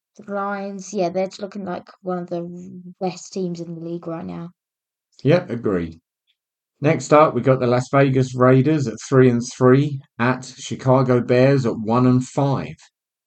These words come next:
Speaker 2: Who you picking in this one?
Speaker 1: I'm going to go for the Bears. Justin Fields could not be playing, but I think the Bears, I just have a feeling, this is one of those gut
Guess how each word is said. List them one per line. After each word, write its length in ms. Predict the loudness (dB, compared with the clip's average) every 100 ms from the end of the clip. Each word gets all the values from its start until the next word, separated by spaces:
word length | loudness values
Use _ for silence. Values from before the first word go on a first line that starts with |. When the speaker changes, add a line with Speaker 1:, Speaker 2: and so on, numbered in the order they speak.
| _ _ _
Speaker 2:
Who 60 | -2
you 160 | -2
picking 320 | -2 -6 -4 -4
in 80 |
this 260 | -6 -8 -14
one? 200 | -16 -16 _ _ _ _ _ _ _
Speaker 1:
I'm 240 | -4 -4 -4
going 240 | -6 -4
to 120 | -4
go 200 | 2 2
for 160 | 2 -2
the 100 | -2
Bears. 640 | 0 -2 -2 -6 -14 -18 _ _ _ _ _ 2
Justin 480 | 2 2 -6 -10 -6
Fields 800 | -2 -2 -2 -4 -8 -14 -20 -16
could 300 | -2 0 0
not 340 | -2 2 2 2
be 160 | -8
playing, 640 | -8 -4 -2 -2 -6 -10 -10 _ _
but 260 | 2 2 -2
I 100 | -6
think 220 | -6 -6
the 60 | -2
Bears, 520 | 2 2 2 -4 -12 -16
I 160 | -16 -14
just 160 | -12 -10
have 200 | -8 -10
a 40 | -12
feeling, 360 | -8 -6 -4 -6
this 180 | -8 -10
is 60 |
one 160 | -8 -4
of 40 |
those 160 | -2 -2
gut 300 | -4 -6